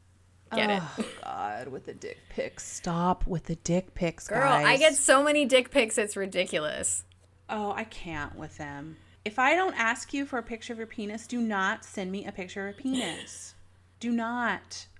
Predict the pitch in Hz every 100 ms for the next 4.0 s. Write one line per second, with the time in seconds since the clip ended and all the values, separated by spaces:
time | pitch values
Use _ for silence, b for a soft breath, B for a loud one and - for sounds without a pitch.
0 | - - 247 240 349 - - 311 311 349
1 | 359 B B - 262 262 294 - 277 277
2 | - 254 233 220 247 277 277 - B B
3 | B B - - 220 214 208 240 311 330